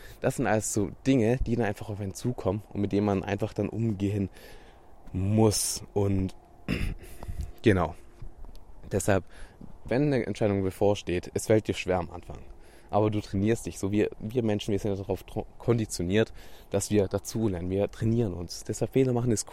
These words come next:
cool. Und man kann auch mal die falsche Entscheidung treffen. Aber dann ist es halt nun mal so. So, das kann man dann auch nicht ändern. Und man kann nur daraus lernen,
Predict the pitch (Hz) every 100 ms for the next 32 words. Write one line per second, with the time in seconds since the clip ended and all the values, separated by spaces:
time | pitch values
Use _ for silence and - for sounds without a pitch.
0 | - 113 131 - - - - - 117 117
1 | 113 123 143 135 107 98 95 - 104 -
2 | 90 - 87 85 - - - - - -
3 | - - - - - - - 110 110 101
4 | - 107 92 85 - 55 - - - -
5 | - - 107 101 - 107 101 - 104 107
6 | 98 - 87 76 80 - - - - 110
7 | 107 104 107 107 104 104 - 98 98 107